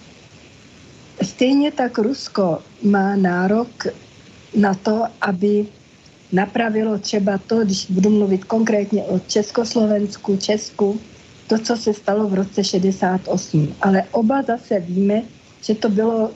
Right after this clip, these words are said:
výsledek širších světových politických, eh, tlaků a, a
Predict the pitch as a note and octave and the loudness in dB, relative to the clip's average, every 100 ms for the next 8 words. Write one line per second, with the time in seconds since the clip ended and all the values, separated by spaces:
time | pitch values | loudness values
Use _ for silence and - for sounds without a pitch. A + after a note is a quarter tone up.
0 | - G#3 F#3+ G#3 A#3 G#3+ G#3+ G#3+ - A3+ | -10 0 0 2 0 2 0 -2 -4 -4
1 | - - D#3+ C#3 - - - - - - | -2 -4 -4 -4 -8 -18 -20 -20 -20 -20
2 | - - F#3 F#3+ G3 F3+ F#3 - F#3 F3+ | -4 0 0 0 0 0 -2 -2 0 0
3 | F3+ E3+ - - F3 D#3+ - - E3+ D#3 | 0 -6 -8 -4 -2 -2 -4 -2 2 2
4 | - - - - - F3+ F3+ - F3 E3+ | -2 -14 -20 -10 0 0 0 -2 0 0
5 | - E3 E3 - - - - - - - | 0 -2 -4 -8 -20 -20 -20 -20 -6 -2
6 | F3 | -2